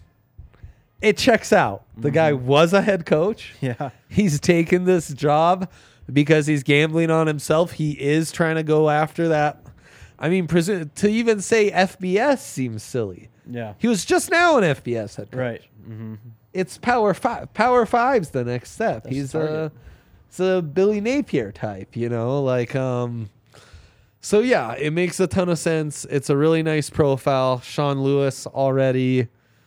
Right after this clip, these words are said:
Speaker 1: a highly coveted offensive coordinator, and, uh,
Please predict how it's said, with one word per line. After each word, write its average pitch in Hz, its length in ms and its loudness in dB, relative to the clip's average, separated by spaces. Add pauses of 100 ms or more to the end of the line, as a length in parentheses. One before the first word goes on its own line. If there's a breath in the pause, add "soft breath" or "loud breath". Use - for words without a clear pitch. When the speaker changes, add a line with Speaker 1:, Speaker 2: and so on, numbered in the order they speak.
(640 soft breath)
Speaker 1:
a 143 500 2
highly 160 600 2
coveted 170 840 0 (120)
offensive 160 640 -2
coordinator, 139 960 -4
and, 160 420 -6
uh, 170 360 -2